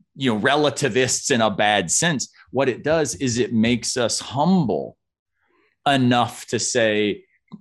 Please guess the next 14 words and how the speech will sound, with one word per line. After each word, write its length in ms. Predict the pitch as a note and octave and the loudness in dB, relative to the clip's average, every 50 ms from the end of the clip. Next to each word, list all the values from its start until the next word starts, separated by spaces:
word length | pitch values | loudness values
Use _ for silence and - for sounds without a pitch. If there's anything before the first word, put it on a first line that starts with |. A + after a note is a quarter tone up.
| _ _ _ | _ _ _
"Wow, 680 | - C3+ D#3 D#3+ D3 C3 A#2 G#2+ G2 F#2+ F#2 F2+ E2+ - _ _ _ _ _ _ _ _ _ _ - | -2 0 2 2 2 4 4 4 4 4 2 0 -2 -4 _ _ _ _ _ _ _ _ _ _ -4
there 180 | D#3 D#3 D#3 D3+ | 0 2 2 2
are 140 | C3+ A#2 G#2+ | 2 0 0
some 520 | - - - - - A3+ B3+ D4+ E4 D#4+ | -2 -2 -2 0 2 4 4 4 4 4
experiences 1120 | B3+ F#3+ - - - - - D3 C3+ C3+ C3 B2 A#2 A2 G#2+ - - A#2+ A2 G#2+ G#2 G2+ F#2 | 2 2 2 0 0 0 0 0 2 2 2 2 2 0 0 -2 -2 -2 -2 -2 -2 -2 -2
that 180 | C3 B2 - | -2 0 0
might 280 | B2 C3 C#3 C#3+ - - | 2 2 2 0 0 0
be 140 | B2 B2+ A#2+ | 2 2 4
shared 460 | A2+ - - - C#3 B2+ B2 A#2+ A#2 | 4 2 2 2 4 4 4 4 4
across 420 | A2 G#2+ - - A#2 G#2+ G#2 - | 2 0 0 0 0 0 0 0
all 160 | B2 A#2 A2 A2 | 0 2 0 0
human 420 | - - - C3+ B2+ B2 A#2 A2 | 0 -2 0 2 4 4 4 4
beings 540 | G2+ A2 G#2+ A2 A2 G#2+ G#2+ G#2+ G#2 G2+ - | 4 4 4 4 4 4 4 4 2 2 0
with 260 | F#2+ G#2 G2+ F#2+ | -2 -2 -2 -2